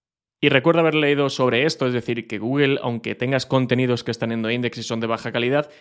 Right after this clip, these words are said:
puede tenerlos en cuenta para calcular o para entender la calidad global de un sitio. No, no recuerdo, la verdad, <laughs> dónde lo leí.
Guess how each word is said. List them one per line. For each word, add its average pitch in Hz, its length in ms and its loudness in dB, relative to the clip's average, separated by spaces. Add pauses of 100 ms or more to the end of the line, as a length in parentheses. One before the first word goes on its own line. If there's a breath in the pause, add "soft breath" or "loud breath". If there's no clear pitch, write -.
(180 loud breath)
puede 131 200 4
tenerlos 127 340 2
en 123 120 -4
cuenta 127 280 0
para 123 320 0 (380 loud breath)
calcular 120 600 4
o 123 140 -2
para 110 300 0
entender 113 640 2
la 117 100 2
calidad 117 300 0
global 113 260 -2
de 117 60 -6
un 113 100 -4
sitio. 120 320 -2 (300 loud breath)
No, 135 260 2
no 160 260 2
recuerdo, 170 380 4
la 117 80 2
verdad, 123 300 -2
<laughs> - 20 -4
dónde 139 200 0
lo 120 100 2
leí. 127 440 0